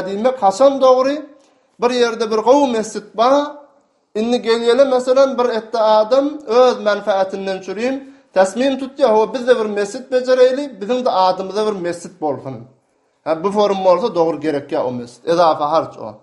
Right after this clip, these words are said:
Oňa etjek harjyňy üýşür bir jowan ör. Oňa etjek harjyňy üýşür bir garyp gasaryň elini tut.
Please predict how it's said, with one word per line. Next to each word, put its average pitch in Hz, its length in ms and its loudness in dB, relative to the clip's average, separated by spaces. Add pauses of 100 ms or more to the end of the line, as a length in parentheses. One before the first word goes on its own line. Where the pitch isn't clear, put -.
(460)
Oňa 220 220 2
etjek 196 300 -4
harjyňy 190 420 0 (100)
üýşür 190 360 -8
bir 202 180 -6
jowan 160 320 2 (160)
ör. 104 80 -12 (540)
Oňa 202 200 4
etjek 202 260 -6
harjyňy 190 400 0 (100)
üýşür 240 300 -6
bir 220 160 -2
garyp 180 300 -4
gasaryň 170 420 0
elini 147 200 -4
tut. 135 180 -10